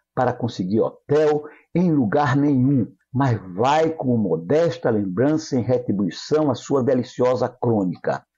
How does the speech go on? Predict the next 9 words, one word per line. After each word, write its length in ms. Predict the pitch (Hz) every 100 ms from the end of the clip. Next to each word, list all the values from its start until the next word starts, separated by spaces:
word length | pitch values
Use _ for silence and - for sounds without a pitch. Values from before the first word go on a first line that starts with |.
| _
Com 160 | 131
um 120 | 127
abraço 520 | 117 - 139 135 - 123
cordial 640 | 131 107 101 131 139 120
e 80 | 104
amigo 640 | 95 123 208 240 214 220 - -
do 100 | 120
seu 360 | 117 - 170 180
colega", 1000 | - 113 98 110 139 147 139 165 170 175